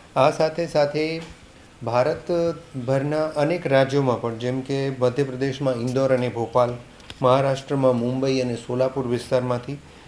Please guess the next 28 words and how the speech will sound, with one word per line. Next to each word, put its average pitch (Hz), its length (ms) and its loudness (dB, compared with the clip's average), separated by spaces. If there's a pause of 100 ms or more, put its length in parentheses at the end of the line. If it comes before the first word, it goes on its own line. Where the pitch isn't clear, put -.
(160)
કલકત્તા, 139 640 2
બેંગ્લોર, 131 580 0
રાજસ્થાન, 127 640 0
હરિયાણા, 127 540 0
હિમાચલ 131 540 0
પ્રદેશ 131 440 -4
અને 131 120 -4
ઉત્તરાખંડમાંથી 135 880 -4
પણ 135 220 -4 (100)
આ 135 120 0
ટાવરની 131 600 0
ચિપની, 131 540 -6 (480)
એ, 127 200 2
ચોરી, 127 640 -2
અ, 127 40 -2 (300)
કરેલ 127 220 2
છે. 147 240 -4 (720)
હાલ 131 180 4
સુધી 147 500 -4 (300)
પોલીસે 135 400 0
ચાર 139 360 2
જેટલા 135 260 0
આરોપી, 117 460 -2 (160)
આ 120 40 0
મુખ્ય 120 300 -4
સૂત્રધાર 123 560 0
કામિલ 120 380 -2
રઝા, 127 380 2